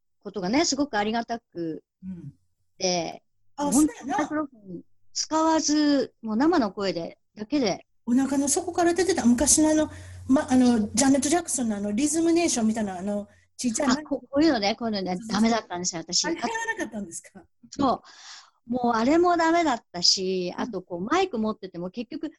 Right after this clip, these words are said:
Speaker 1: 置いて動かなくちゃいけないから、
Speaker 2: もう確かに。
Speaker 1: もう最後はもうめんどくさくなっちゃうし。
Speaker 2: うんうん。もう地声。
Speaker 1: うん。
Speaker 2: 頑張った。
Speaker 1: そうそうそうそう、地声で。
Speaker 2: うん。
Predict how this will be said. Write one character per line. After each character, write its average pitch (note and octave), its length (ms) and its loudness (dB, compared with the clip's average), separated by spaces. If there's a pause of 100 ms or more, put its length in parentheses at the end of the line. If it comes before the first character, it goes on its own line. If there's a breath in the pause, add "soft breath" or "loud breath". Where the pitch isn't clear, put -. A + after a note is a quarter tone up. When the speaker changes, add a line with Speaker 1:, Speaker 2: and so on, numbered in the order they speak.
(240)
Speaker 1:
置 D#4+ 200 4
い G4 100 0
て G4 140 -2
動 F#4+ 180 4
か F#4+ 120 0
な C#4 100 2
く - 60 -2
ち - 80 0
ゃ E3 40 -4
い - 40 -14
け F3 100 -8
な F3 120 -2
い F3 60 -8
か D#3+ 100 -12
ら、 E3+ 340 -8 (220)
Speaker 2:
も G#3 80 -12
う - 20 -20
確 - 40 -20
か G3 60 -18
に。 G3 80 -8
Speaker 1:
も F#3+ 60 -4
う F#3 40 -4
最 F#4+ 220 0
後 D4+ 60 4
は G3+ 60 2
も F#3 120 0
う - 40 0
め G3+ 140 2
ん D4 40 6
ど F#4 60 4
く F#4+ 40 -8
さ A4 120 -2
く E4 80 0
な G#3 100 -2
っ F3+ 60 -8
ち E3 120 -12
ゃ - 20 -10
う D#3+ 40 -10
し。 E3+ 500 -4 (300)
Speaker 2:
う G3 40 -16
ん - 20 -16
う F#3 40 -18
ん。 - 40 -20
も E3+ 100 -20 (140)
う G3 80 -14
地 G#3 140 -6
声。 G3 120 -6
Speaker 1:
う G3+ 40 4
ん。 G3+ 80 0 (580)
Speaker 2:
頑 F3+ 160 -16
張 F3 60 -14
っ - 20 -14
た。 E3+ 60 -18
Speaker 1:
そ A#3 40 -12
う - 40 -8
そ G#3+ 120 -8
う F#3 40 -14
そ F3+ 120 -10
う - 20 -18
そ F3 140 -10
う、 - 20 -12
地 F#3 160 -2
声 F#3+ 260 0
で。 F3+ 200 -4 (460)
Speaker 2:
う - 20 -20
ん。 E3+ 140 -20